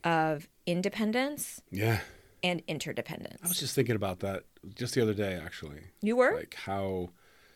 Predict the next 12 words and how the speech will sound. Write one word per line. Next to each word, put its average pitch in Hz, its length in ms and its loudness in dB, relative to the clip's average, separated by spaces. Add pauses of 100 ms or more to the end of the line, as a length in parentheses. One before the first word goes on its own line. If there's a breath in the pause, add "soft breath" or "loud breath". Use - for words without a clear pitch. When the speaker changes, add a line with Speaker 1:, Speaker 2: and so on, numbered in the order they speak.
(160 soft breath)
Speaker 2:
we 110 360 4
are 101 440 -2 (140)
so 117 840 2 (500)
self-sufficient - 1000 0
in 95 80 -10
so - 160 -2
many 107 160 4
ways, 104 560 -2 (180)
but 101 140 -4
also 107 440 0
codependent, 92 680 -2 (1080 loud breath)
but 101 260 6